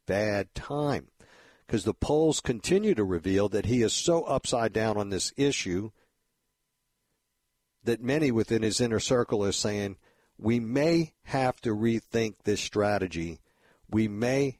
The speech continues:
have to throw some crumbs out there to try and beat back the pace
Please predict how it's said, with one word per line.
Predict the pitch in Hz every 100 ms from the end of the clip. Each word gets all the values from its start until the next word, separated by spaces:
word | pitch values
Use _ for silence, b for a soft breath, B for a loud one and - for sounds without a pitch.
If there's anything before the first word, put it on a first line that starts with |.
| -
have | 127 117 -
to | 110
throw | - 113 107
some | 104 - 98
crumbs | - - 113 104 98 -
out | 98 95 90
there | 90 87 87 82 _ b b b b b -
to | 113
try | - - 117 113 110 - 110
and | 104 90 -
beat | 143 151 156 -
back | 110 110 - -
the | 104
pace | - - 139 92 85 - -